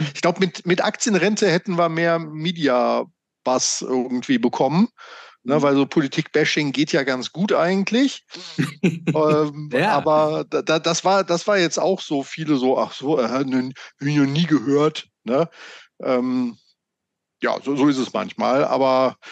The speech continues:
Speaker 1: nee, ähm, bin ganz zufrieden und reiht sich natürlich jetzt in diese lange, lange Liste von Börsenunwörtern ein. War mein zehntes, also auch kleines Jubiläum hier und das insgesamt dreiundzwanzigste.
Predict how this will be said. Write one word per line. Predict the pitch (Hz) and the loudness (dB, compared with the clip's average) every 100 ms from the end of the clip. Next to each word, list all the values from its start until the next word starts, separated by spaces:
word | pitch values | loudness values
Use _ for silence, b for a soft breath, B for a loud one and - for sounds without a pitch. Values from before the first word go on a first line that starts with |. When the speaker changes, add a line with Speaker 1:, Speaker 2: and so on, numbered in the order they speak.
| B | B
Speaker 1:
nee, | 127 214 254 | 2 4 4
ähm, | 165 180 175 156 147 156 | 2 2 0 -4 -10 -4
bin | 170 | -2
ganz | 185 165 - | -2 -4 -8
zufrieden | - 151 - 180 175 180 | -10 -8 -2 0 2 2
und | 147 123 | 0 0
reiht | 123 156 - | 2 0 2
sich | 139 - | -2 0
natürlich | 143 131 156 143 139 | -2 0 0 0 0
jetzt | 139 131 - | -2 -2 -4
in | 127 | -4
diese | 131 123 | -4 -2
lange, | 123 135 139 | 0 2 2
lange | 131 131 131 | 2 2 2
Liste | 127 151 - 127 120 b b _ _ | 2 2 2 2 2 b b _ _
von | - 131 | -4 0
Börsenunwörtern | 131 135 127 135 151 147 123 127 - 117 117 110 - - | 2 2 0 -2 -2 2 2 2 2 0 -2 -6 -12 -4
ein. | 127 147 151 | -2 0 0
War | 135 | 0
mein | 131 139 165 160 | 0 -2 -2 -2
zehntes, | - 156 202 233 226 - | -2 0 0 0 0 -2
also | 135 135 139 | -4 -4 -4
auch | 139 - | -4 -4
kleines | 147 143 139 - B B B B _ | -4 -2 -4 -8 B B B B _
Jubiläum | 143 147 139 143 165 175 180 180 - | -4 2 4 6 6 4 4 2 -4
hier | - 156 156 | -2 2 2
und | 156 160 139 | 2 0 -2
das | 139 - - | -4 -4 -6
insgesamt | 131 - 131 127 - | -4 0 0 0 -2
dreiundzwanzigste. | 127 127 123 - 107 104 92 - - | 0 4 2 2 0 -2 -6 -8 -10